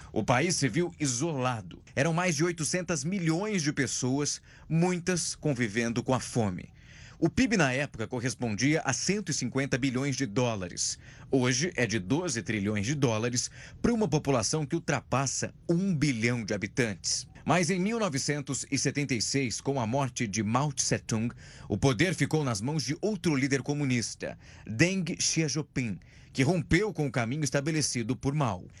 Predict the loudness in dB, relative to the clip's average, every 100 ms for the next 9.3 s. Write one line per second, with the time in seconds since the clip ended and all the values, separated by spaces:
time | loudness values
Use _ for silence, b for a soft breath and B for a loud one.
0 | B B B 2 2 2 0 2 2 2
1 | -2 -2 -4 -4 B B -2 0 2 2
2 | 2 0 -2 -2 0 -2 -2 0 0 0
3 | -2 -4 -6 B B -4 0 2 2 2
4 | 2 2 0 0 -2 -2 -6 -6 -4 -2
5 | -2 0 -2 0 0 2 2 0 -2 B
6 | B 0 2 2 0 0 0 -2 -2 -2
7 | -4 -4 -2 0 0 -2 -2 0 2 2
8 | 0 0 0 0 0 0 0 0 -2 -2
9 | -6 -8